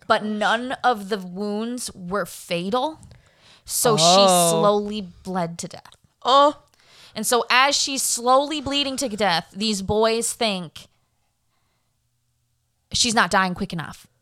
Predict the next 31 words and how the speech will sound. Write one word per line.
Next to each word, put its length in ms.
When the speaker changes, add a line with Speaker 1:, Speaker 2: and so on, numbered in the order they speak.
Speaker 1:
And 120
Speaker 2:
Let's 120
Speaker 1:
they 100
Speaker 2:
stomp 240
her 60
Speaker 1:
start 240
Speaker 2:
face 120
in. 60
Speaker 1:
stomping 560
on 160
her. 200
Speaker 2:
Oh 280
my 200
God. 600
Speaker 1:
Yeah, 300
they 420
are 200
fucked. 400
Um, 600
Speaker 2:
Ugh. 480
Speaker 1:
so, 420
<sighs> 400
these 140
guy-, 300
guys, 300
these 180
guys 240
are 60
fucked. 320
After 440
she 520